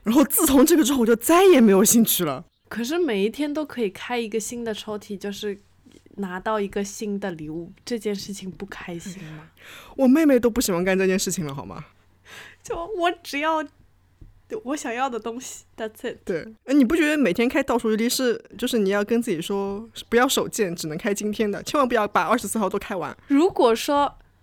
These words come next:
Speaker 2: for example，
Speaker 1: 嗯。
Speaker 2: 我在圣诞节可能二十三号或者二十四号当天，
Speaker 1: 嗯。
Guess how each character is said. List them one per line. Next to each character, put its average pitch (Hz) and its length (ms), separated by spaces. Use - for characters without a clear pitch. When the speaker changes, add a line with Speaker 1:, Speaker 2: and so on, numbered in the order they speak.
Speaker 2:
for 262 280
example， 233 520
Speaker 1:
嗯。 - 60
Speaker 2:
我 233 180
在 285 440
圣 302 360
诞 285 280
节 196 180
可 214 140
能 214 80
二 311 200
十 269 160
三 269 320
号 269 280
或 247 120
者 233 80
二 269 160
十 269 160
四 262 280
号 233 240
当 233 280
天， 233 300
Speaker 1:
嗯。 - 60